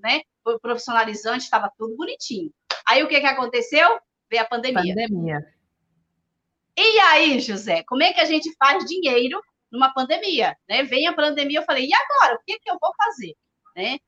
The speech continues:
Speaker 1: No primeiro
Speaker 2: Ô, ô,
Speaker 1: momento,
Speaker 2: Sirene, deixa eu
Speaker 1: eu
Speaker 2: fazer uma pergunta aqui, né? Porque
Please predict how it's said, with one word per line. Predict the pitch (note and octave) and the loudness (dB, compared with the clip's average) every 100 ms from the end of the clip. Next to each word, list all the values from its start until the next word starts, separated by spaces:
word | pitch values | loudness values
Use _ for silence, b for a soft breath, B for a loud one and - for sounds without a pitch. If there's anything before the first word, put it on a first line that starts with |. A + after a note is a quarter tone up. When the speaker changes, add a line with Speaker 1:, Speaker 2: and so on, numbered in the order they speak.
| _ - | _ -6
Speaker 1:
No | D4 F4+ | -4 -2
primeiro | F#4+ C#4+ C#4 | 2 6 6
Speaker 2:
Ô, | |
ô, | C4 | 6
Speaker 1:
momento, | A#3 A#3+ B3+ | 4 4 4
Speaker 2:
Sirene, | B3 A3 G3 F#3+ | 6 6 4 2
deixa | A3+ - | 0 0
eu | A#3 | 4
Speaker 1:
eu | |
Speaker 2:
fazer | B3 B3 A#3+ | 4 4 2
uma | A#3 | 0
pergunta | B3 B3 G#3+ F#3+ F#3 G3+ | 2 2 2 0 0 -2
aqui, | G3+ - D#3+ | -4 -4 -2
né? | F3 F3 | 0 0
Porque | G3+ F#3 - G#3 F#3 F#3 - | -2 -6 0 4 4 4 -2